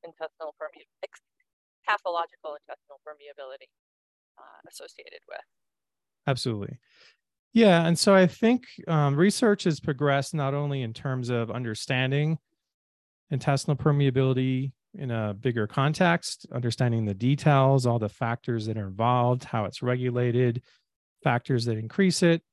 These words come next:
Speaker 2: factors that help prevent that from happening. Uh, but in addition, so that's, of course, spawned some additional types of testing that are available for that.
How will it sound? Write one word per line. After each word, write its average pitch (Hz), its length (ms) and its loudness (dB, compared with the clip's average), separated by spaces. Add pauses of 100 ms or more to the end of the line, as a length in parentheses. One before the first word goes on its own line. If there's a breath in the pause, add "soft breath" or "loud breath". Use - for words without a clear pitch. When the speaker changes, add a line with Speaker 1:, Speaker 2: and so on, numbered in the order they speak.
(180)
Speaker 2:
factors 117 400 -6
that 113 160 -6
help 113 260 -2 (100)
prevent 113 560 -2
that 147 200 0
from 147 140 -4
happening. 151 560 -2 (960)
Uh, 123 140 -2
but 147 200 0
in 190 140 6
addition, 127 720 2
so 147 120 0
that's, 156 180 4
of - 40 -18
course, 143 320 0
spawned 127 560 -2
some 127 200 -6
additional 117 480 -4
types 117 420 -4
of 101 100 -8
testing 127 480 -2
that 104 100 0
are 104 120 0
available 101 440 -4
for 110 200 -6
that. 98 300 -2